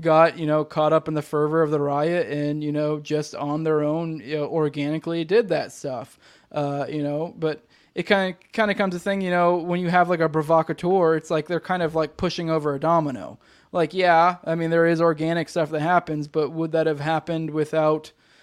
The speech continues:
I don't know, there were, I know during the riots, there was a lot of weird stuff with, like, I mean, I don't, I've never really dug too deep in these, like, stuff with, like, the pallets of bricks, and then there were weird people that,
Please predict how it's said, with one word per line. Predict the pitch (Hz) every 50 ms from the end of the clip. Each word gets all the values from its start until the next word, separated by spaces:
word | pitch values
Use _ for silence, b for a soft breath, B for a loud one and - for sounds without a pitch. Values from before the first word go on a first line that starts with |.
| b b b b
I | 156 156
don't | 151 139 135
know, | 139 139 139
there | 139 151 156 165
were, | 160 156 156 160
I | 123 135 156 156
know | 170 165 156 151
during | 147 147 147 165 160 156 156
the | 151 143
riots, | 151 151 147 151 147 151 151 147 143 - -
there | - 147
was | 143 139 131
a | 147
lot | 147 151 147
of | 147 139
weird | 143 143 147 139 -
stuff | - 151 147 143 - -
with, | 147 135
like, | 143 143 135 - _ _ b b b b b b b
I | 151
mean, | 156 151
I | 156 160
don't, | 165 165 156 135 113 127
I've | 151 151 151
never | 160 160 151 147
really | 151 151 147
dug | 143 151 151 151 147
too | - - 160
deep | 151 147 143 156
in | 151
these, | 147 143 143 -
like, | 147 143 139 143 147 147 147 147 139 _ B B B B B
stuff | - - 165 151 -
with, | 160
like, | 156 -
the | - 156
pallets | - - 151 156 165 160 156 -
of | 160 143
bricks, | 151 160 165 156 143 139 - - -
and | 147 147
then | 147
there | 156 151
were | 151 151 147
weird | 143 147 156 165 165 165 156 131
people | - 165 160 156 - 160 156
that, | 156 156 151 156 -